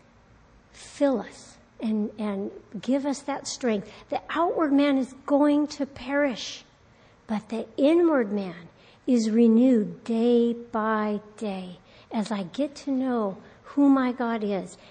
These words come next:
it strengthens me in the inner person. And when the situations of my life go sideways, I have an inner strength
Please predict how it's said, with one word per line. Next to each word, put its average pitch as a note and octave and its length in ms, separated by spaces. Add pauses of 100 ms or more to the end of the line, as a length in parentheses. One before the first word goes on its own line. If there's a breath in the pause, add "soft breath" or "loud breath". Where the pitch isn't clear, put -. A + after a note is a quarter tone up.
it B3 180
strengthens C4+ 880
me C4 200
in A3+ 80
the A#3 160 (100)
inner C#4 320
person. C4+ 600 (540 loud breath)
And C#4 200
when C#4 200
the B3+ 100
situations D4 880
of C#4 120
my C4 180
life C4+ 280
go C#4+ 100
sideways, C#4+ 720 (840 soft breath)
I A3+ 160
have A#3 240
an A#3 140
inner A#3 220
strength A#3 640